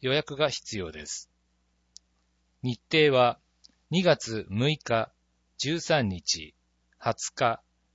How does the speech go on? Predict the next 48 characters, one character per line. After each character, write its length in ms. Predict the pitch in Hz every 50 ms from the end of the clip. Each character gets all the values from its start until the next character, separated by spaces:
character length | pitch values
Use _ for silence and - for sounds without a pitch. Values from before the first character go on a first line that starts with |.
| _ -
二 160 | 127 151 165
十 280 | 147 147 127 107 92
七 280 | 87 - - - 135 131
日、 460 | 131 123 110 - - 113 104 107 _ _
す 180 | - - - 160
べ 100 | 151 135
て 200 | - 151 156 -
火 200 | _ - 123 123
曜 180 | 143 147 135
日 140 | 101 104 104
で、 240 | 95 120 120 120 _ _
時 160 | 113 107 113
間 240 | - 151 147 143 131
は 260 | 123 123 123 123 - _ _ _ _ _
午 140 | - 143 143
後 240 | 131 127 127 117 -
一 280 | - 131 113 - 160 151
時 120 | 135 131
か 160 | - 123 117
ら 160 | 123 139 135 - - _ _ _ _ _
午 140 | 143 147 -
後 180 | 120 127 139 147
四 160 | 139 147 151
時 120 | 127 117
十 200 | 101 - 131 139
分 240 | _ _ - 98 87
ま 140 | 85 - 78
で 100 | 82 78
で 140 | 71 71 71
す。 240 | - - - _ _ _ _ _ _ _ _ _
場 120 | 120 117
所 180 | - 165 160 151
は 220 | 147 143 139 -
す 180 | - - - 160
べ 140 | 127 120 104
て 300 | - - 117 113 - _ _
高 260 | - 123 - - 151
梁 320 | 123 127 117 - 143 143 123
総 260 | - - 143 160 160
合 220 | 143 151 151 139
福 220 | 113 - _ - 143
祉 160 | - - -
セ 120 | - 120
ン 80 | 110 101
タ 120 | - 104
ー 80 | 78 71
で 120 | - 73
す。 260 | - - - - -